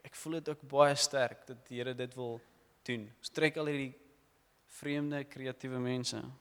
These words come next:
Ek hou baie van hulle. Ons is lief vir julle. Daar's 'n pad wat oopgaan na N M U kampus.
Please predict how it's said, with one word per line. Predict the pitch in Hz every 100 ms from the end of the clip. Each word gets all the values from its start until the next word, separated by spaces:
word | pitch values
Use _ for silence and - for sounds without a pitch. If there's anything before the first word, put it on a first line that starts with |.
| _ _
Ek | 120
hou |
baie | 131 131 127
van | -
hulle. | 117 110 123 - _ _ _ _
Ons | -
is | 120
lief | 123
vir | - 117
julle. | 110 - - - - - - - - - - - - - - - _ _ _ _ _ -
Daar's | 139 147
'n | -
pad | 175 180
wat | 160 151
oopgaan | 170 160 - 147
na | 139
N | 143 147 151
M |
U | 139 135
kampus. | - 143 143 123 104 - -